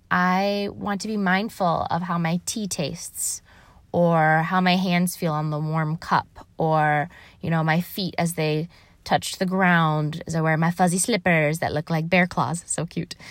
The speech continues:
Um, but life moves so fast, so it's so important every morning to kind of say, "Hey, like, take a second for yourself." Um, so I've been starting to incorporate that in the mornings, and it's actually really helped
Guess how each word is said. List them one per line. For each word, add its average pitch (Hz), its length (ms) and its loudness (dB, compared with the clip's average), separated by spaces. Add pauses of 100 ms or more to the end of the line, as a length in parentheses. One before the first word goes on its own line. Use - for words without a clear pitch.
(320)
Um, 156 440 2 (420)
but 190 340 8 (1300)
life 220 360 6
moves 214 200 -2
so 175 140 0
fast, 208 580 2
so 180 340 4
it's 185 140 -4
so 247 240 4
important 180 640 -2 (100)
every 175 220 2
morning 170 360 2
to 165 40 -6
kind 160 240 -4
of 160 220 -4 (480)
say, - 220 -4
"Hey, 170 480 -2 (360)
like, - 220 -6 (100)
take 175 240 -6
a 196 40 -6
second 170 420 -6
for - 80 -10
yourself." 165 500 -8 (420)
Um, 165 200 2
so - 100 -4
I've 208 160 2
been 233 160 -2
starting 208 300 0
to 175 120 -2 (140)
incorporate 190 440 -2
that 214 120 2
in 175 80 0
the 160 60 0
mornings, 196 580 -2
and 196 80 -2
it's 185 220 -2
actually 262 300 -4
really 202 320 -2
helped 185 420 0